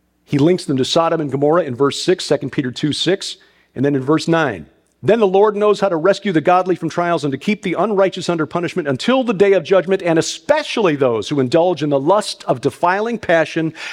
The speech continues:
and despise authority. The lust of defiling passion, crossing the species barrier, as abhorrent to God as humans. Well, you can read in the book of Leviticus some of the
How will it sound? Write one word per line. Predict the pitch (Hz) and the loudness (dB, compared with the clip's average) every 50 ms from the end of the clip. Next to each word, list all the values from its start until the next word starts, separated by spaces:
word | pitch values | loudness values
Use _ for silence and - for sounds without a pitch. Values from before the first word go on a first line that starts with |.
| - - - _ | -16 -18 -12 _
and | - 165 175 175 175 175 151 - - | -4 -2 0 0 -2 -2 -4 -8 -4
despise | - 170 - - - 156 143 139 139 143 143 131 - | -2 -2 -2 0 -2 -2 -2 -2 -2 -4 -4 -4 -4
authority. | 139 - - 160 151 127 110 95 82 69 | -6 -2 0 0 2 2 0 -2 -6 -8
The | - 113 | -6 -4
lust | 113 120 143 156 170 - - - | -2 0 0 -2 -2 -6 -8 -10
of | 143 120 - | -10 -6 -6
defiling | 135 - - 131 127 127 127 135 127 113 | -8 -4 -2 -4 -2 -2 -2 -4 -6 -6
passion, | - 131 120 101 - - 80 82 | -6 -6 -6 -6 -8 -12 -14 -16
crossing | - - 104 90 98 - - 139 165 | -12 -10 -8 -8 -8 -6 -4 -2 -2
the | 185 | -2
species | 180 - - 247 240 - - 220 190 160 | -2 -2 -2 -2 -2 0 0 -2 -4 -2
barrier, | - - 170 156 151 151 151 151 160 165 160 - _ _ _ _ _ _ _ _ _ _ _ _ _ _ _ _ _ _ _ _ _ _ _ _ _ _ _ _ _ _ _ _ _ _ _ _ _ _ _ _ _ _ _ _ | -2 0 0 2 2 2 0 -2 -4 -6 -8 -10 _ _ _ _ _ _ _ _ _ _ _ _ _ _ _ _ _ _ _ _ _ _ _ _ _ _ _ _ _ _ _ _ _ _ _ _ _ _ _ _ _ _ _ _
as | 127 117 117 | -4 -2 -2
abhorrent | 123 113 - 156 156 170 185 - | -2 -2 0 0 0 0 -2 -4
to | - - - 202 | -6 -6 -8 -2
God | 170 165 143 139 139 139 135 - | 0 0 0 0 0 -2 -2 -2
as | 127 123 - | -4 -6 -4
humans. | - 139 131 131 135 135 135 135 127 - - - - _ _ _ _ _ _ _ _ _ _ _ _ _ _ _ _ _ _ _ _ _ _ _ _ _ _ _ _ _ _ _ _ - | -2 -2 0 0 0 0 0 -2 -4 -6 -8 -12 -16 _ _ _ _ _ _ _ _ _ _ _ _ _ _ _ _ _ _ _ _ _ _ _ _ _ _ _ _ _ _ _ _ -6
Well, | - 113 107 107 120 120 110 | -4 -2 -2 -2 -2 -4 -8
you | - 113 110 | -10 -10 -4
can | - 131 120 | -2 -2 0
read | 113 123 123 135 | 0 0 2 2
in | 139 | 2
the | 135 123 | 2 0
book | 143 139 - | 0 0 0
of | 160 | -2
Leviticus | 170 175 180 220 170 127 - 107 85 76 | 0 2 2 2 2 2 -2 -4 -8 -10
some | - - - 123 113 120 | -10 -6 -4 -2 -2 0
of | 117 | 0
the | 120 123 123 131 - | 0 0 0 -2 -6